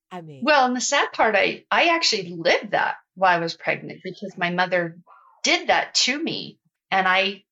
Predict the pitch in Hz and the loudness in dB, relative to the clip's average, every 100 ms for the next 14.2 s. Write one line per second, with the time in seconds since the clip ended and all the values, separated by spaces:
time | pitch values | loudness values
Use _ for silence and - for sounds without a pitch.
0 | _ 220 240 233 220 226 320 - 190 175 | _ 0 0 0 -2 -2 0 -2 -6 -10
1 | - _ - - - 214 208 226 254 214 | -16 _ -10 -10 -8 -2 2 2 0 -2
2 | 165 - - 180 175 180 170 165 165 160 | -2 0 -2 -4 -10 -12 -10 -4 -4 -4
3 | 147 - 165 165 - - 165 156 156 233 | -8 -8 -10 -8 -8 -6 -2 -2 -2 -4
4 | 165 170 165 175 165 165 160 - 156 160 | -6 -6 -6 -6 -8 -8 -12 -4 -4 -4
5 | - - 160 160 160 _ _ _ _ 175 | -10 -8 -6 -8 -12 _ _ _ _ -4
6 | 175 170 170 165 165 165 165 - _ _ | -4 -2 -2 0 0 0 -2 -6 _ _
7 | 180 190 175 - _ 185 185 185 - - | 2 2 0 -10 _ -8 -8 -6 -8 -6
8 | 180 165 165 - 175 165 160 165 165 160 | -8 -8 -12 -8 -4 -2 0 -2 -2 -4
9 | 160 156 160 - 170 165 160 156 165 156 | -2 -2 -2 -6 -6 -4 -6 -4 -6 -4
10 | 160 156 165 151 165 160 151 151 165 - | -8 -6 -8 -6 -6 -4 -4 -4 -4 -4
11 | - _ 190 180 - 208 220 - 190 185 | -8 _ -10 -8 -6 -6 -6 -8 -8 -8
12 | 180 170 165 160 151 160 151 160 160 156 | -10 -10 -4 -4 -4 -12 -10 -10 -8 -8
13 | 160 165 165 165 - 160 160 160 - 160 | -8 -8 -10 -8 -6 -6 -4 -6 -6 -10
14 | 160 | -12